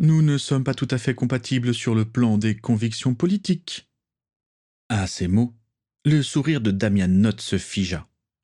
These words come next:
Alors que Lucius replongeait dans ses sombres pensées, Notte regarda tour à tour Baldéric Parkinson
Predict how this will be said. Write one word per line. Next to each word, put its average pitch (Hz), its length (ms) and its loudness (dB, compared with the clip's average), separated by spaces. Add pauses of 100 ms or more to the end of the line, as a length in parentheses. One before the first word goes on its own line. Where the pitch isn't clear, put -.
(300)
Alors 104 260 0
que 95 120 -2
Lucius 92 400 0
replongeait 98 480 0
dans 95 100 -2
ses - 180 -4
sombres 95 380 0
pensées, 160 500 -6 (360)
Notte 139 460 0 (120)
regarda 117 460 0
tour 113 240 -2
à 92 60 -2
tour 101 260 -4
Baldéric 95 480 -2
Parkinson 107 720 -2